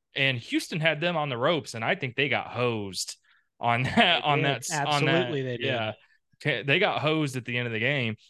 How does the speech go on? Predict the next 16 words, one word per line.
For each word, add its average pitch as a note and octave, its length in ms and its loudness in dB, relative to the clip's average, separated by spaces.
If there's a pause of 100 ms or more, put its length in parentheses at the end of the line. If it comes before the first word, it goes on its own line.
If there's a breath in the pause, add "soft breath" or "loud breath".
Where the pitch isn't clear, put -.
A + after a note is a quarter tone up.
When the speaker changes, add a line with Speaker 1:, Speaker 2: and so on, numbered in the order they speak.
(140)
Speaker 1:
And A#2+ 100 -4
now D3+ 200 4
all D#3 240 6
of D3 60 -2
a C#3 40 -4
sudden, D#3 480 -2
again, C#3+ 480 -2
you C#3 140 0
look C3+ 140 0
at A#2+ 100 -8
Texas, D3+ 560 -2
Quinn D#3 240 -2
Ewers E3 340 -2
is B2+ 80 -4
hurt. B2+ 420 -4 (640)
Um, B2 680 -2